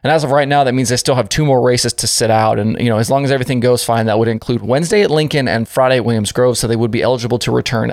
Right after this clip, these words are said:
Saturday at Williams Grove. There are rumors floating around, though, that the team will head west this weekend and compete Friday and Saturday with the narc Series at Hanford in California.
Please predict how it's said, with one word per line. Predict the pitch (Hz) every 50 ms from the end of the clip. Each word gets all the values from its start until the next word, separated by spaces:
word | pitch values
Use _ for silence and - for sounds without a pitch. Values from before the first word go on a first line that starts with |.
| -
Saturday | 117 - - - - 143 160 170 165 147 123 117 117
at | 113 107
Williams | 98 110 117 113 110 113 113 -
Grove. | - 101 - - - - _ _ _ _ _ _ _ _ _ _ _ _ _ -
There | 147 160 143 135
are | 165 202 233 233 220
rumors | 170 156 175 208 220 233 247 254 247
floating | - - 214 208 208 214 202
around, | 196 180 175 175 190 196
though, | 214 202
that | 190 180 -
the | 160
team | - - - 180 175 151
will | 127 147 170 180
head | 175 175 180 151 117 107 110
west | 113 120 151 185 - - -
this | 139 113 - - -
weekend | 123 117 - 117 -
and | 92 117 120
compete | - 135 - - - 135 123 -
Friday | - - - 120 135 143 190 - -
and | 156 156 131
Saturday | - - - 151 139 143 147 139 131 120
with | 117 127 135 - _ -
the | 120
narc | 113 104 104 110 123 143 185 - -
Series | - - 208 202 208 214 208 165
at | 139 123 - -
Hanford | - - 151 170 175 170 131 - 123 120 107
in | 87 120 131 127
California. | - - - 135 131 117 - - _ - 123 131 131 120 110 101 -